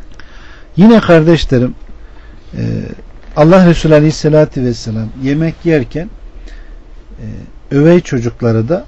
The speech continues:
sofrada yemek yerlerken ne yapıyorlar?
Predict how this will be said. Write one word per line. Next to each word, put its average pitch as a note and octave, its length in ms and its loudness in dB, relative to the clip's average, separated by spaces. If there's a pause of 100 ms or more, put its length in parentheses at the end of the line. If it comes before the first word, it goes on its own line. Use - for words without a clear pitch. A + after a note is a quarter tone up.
(600)
sofrada B2+ 560 0
yemek C3+ 460 0
yerlerken B2 640 -2 (460)
ne C#3+ 80 0
yapıyorlar? D#3 640 0